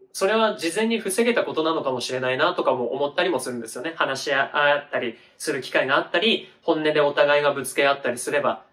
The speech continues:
それは起こらなかったことなんじゃないかなとも思ったりもするし。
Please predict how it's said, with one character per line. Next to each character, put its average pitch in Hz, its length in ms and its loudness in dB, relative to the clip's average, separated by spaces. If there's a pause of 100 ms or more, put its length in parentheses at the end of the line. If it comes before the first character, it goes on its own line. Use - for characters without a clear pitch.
(1700)
そ - 160 -4
れ 139 60 0
は 131 440 2 (400)
起 143 100 -6
こ 165 60 2
ら 175 100 2
な 190 80 0
か 160 100 2
っ - 60 -2
た 135 60 -4
こ 131 100 -6
と 143 80 -2
な 143 120 4
ん 135 40 -4
じ 127 60 -4
ゃ 120 40 -2
な 123 80 0
い 127 60 -2
か 123 80 -4
な 123 140 -2
と 123 80 -12
も 120 180 -6
思 127 180 -4
っ 120 80 -14
た 123 80 -4
り 123 80 0
も 147 120 -6
す 131 100 -8
る 117 80 -6
し。 - 240 -14